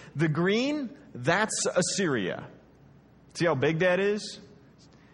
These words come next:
Give you a reference point, this is the Mediterranean Sea. So you can see, this is desert. Nobody wants desert. So this is all the good stuff. They've got the good stuff. This little box here is shown here, and you can see that little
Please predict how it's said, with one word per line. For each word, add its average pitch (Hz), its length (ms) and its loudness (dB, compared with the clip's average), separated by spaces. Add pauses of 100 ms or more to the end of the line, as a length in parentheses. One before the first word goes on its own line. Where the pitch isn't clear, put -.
(140)
Give 160 140 2
you 160 60 2
a 156 40 4
reference 160 400 2
point, 170 340 0
this 156 180 0
is 160 120 -2
the 160 80 -2
Mediterranean 147 580 0
Sea. 101 460 -4
So - 160 -2
you 165 180 -2
can 196 180 0
see, 160 200 -4
this 151 240 -2
is 110 160 -2
desert. 87 440 -2
Nobody 110 380 -2
wants 95 300 -6
desert. 101 480 -4
So 117 340 -2 (280)
this 196 340 0
is 165 120 2
all 170 140 4
the 147 120 0
good 139 200 2
stuff. - 560 -6 (420)
They've 139 380 2
got 135 320 0
the 131 100 0
good 123 220 0
stuff. - 500 -8 (520)
This 143 260 -2
little 175 220 0
box 127 500 0
here 135 460 -2 (180)
is 120 160 -4
shown 147 440 -2
here, 135 640 -2 (240)
and 139 180 -2
you 180 80 0
can 175 180 -2
see 151 320 -2
that 139 300 0
little 523 480 2